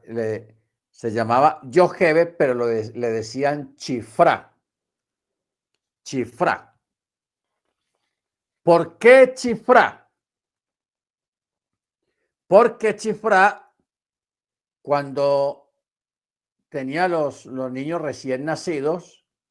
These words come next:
que estaban, cuando nacían pues de las mujeres hebreas, ella arreglaba y embellecía a los niños y las niñas,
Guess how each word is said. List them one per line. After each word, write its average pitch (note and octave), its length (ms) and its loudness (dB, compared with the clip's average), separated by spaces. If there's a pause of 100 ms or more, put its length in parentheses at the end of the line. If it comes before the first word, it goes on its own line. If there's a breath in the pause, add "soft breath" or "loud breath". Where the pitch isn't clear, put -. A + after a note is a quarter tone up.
(300)
que B2 60 -14
estaban, C3+ 640 -4
cuando A#2+ 280 -10
nacían B2+ 420 -8
pues D3+ 180 0
de D3+ 80 2
las C3+ 120 0
mujeres B2+ 380 -4
hebreas, D#3 580 0 (1160)
ella E3 760 2 (1160)
arreglaba C3+ 880 0
y D#3+ 100 -2
embellecía C3 840 -6
a - 20 -2
los D#3 300 -8
niños D3+ 800 -8
y B2+ 100 -10
las A#2+ 180 -6
niñas, C#3 680 -8